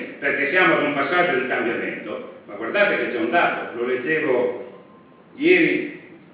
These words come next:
perché dovevo avere un confronto e mi stavo preparando un po' per non avere, per non dire delle cose inesatte, eh, quando molte volte noi diciamo che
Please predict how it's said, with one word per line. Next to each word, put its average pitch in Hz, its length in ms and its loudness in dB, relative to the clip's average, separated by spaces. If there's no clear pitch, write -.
perché 120 300 -6
dovevo 135 380 2
avere 147 180 4
un 131 160 2
confronto 160 500 2
e 127 40 0
mi 120 120 0
stavo 139 300 0
preparando 123 560 0
un 117 100 -2
po' - 160 2
per - 120 0
non 120 180 -2
avere, 127 220 0
per 120 200 -2
non 120 220 -2
dire 131 180 -2
delle 117 260 0
cose 127 260 0
inesatte, 113 800 -4
eh, 107 320 -10
quando 175 360 0
molte 165 340 4
volte 165 320 2
noi 135 260 -2
diciamo 147 400 -2
che 113 80 -4